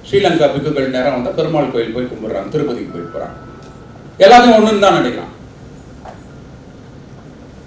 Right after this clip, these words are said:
இதுதான் நம்ம மக்கள் கிட்ட நடந்துட்டு இருக்கிறது. இப்போ பெருமாள் கோயில்ல வைக்கிற மாதிரி ஆசீர்வாதம்.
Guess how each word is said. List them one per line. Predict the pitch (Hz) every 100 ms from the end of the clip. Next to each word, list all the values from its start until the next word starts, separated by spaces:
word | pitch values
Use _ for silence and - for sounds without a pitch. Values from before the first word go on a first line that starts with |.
| -
இதுதான் | 196 208 208
நம்ம | 196 180 165
மக்கள் | 160 151
கிட்ட | 147 151
நடந்துட்டு | 139 123 120 -
இருக்கிறது. | 90 90 90
இப்போ | - - - - - - - - - - - - - - - - - - - - - - - - - - - -
பெருமாள் | 190 208 196 180
கோயில்ல | 175 160 156
வைக்கிற | 156 170 151
மாதிரி | 151 208 160 139 180 165 - - - - - - - - - - - - - - - - - -
ஆசீர்வாதம். | 160 170 151 123 113 -